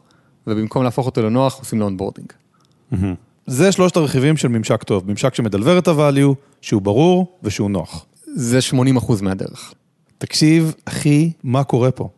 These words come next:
Speaker 2: לא דיברת על משהו שהייתי בטוח שתגיד.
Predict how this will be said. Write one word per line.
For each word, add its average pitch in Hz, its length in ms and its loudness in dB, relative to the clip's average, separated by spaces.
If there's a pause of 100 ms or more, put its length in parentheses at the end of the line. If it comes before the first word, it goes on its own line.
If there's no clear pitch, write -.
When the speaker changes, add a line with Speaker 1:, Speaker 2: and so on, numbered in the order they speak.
(140)
Speaker 2:
לא 120 180 2
דיברת 139 380 2
על 127 140 2
משהו 127 400 -2 (160)
שהייתי 113 1040 2
בטוח 131 260 2
שתגיד. 160 400 0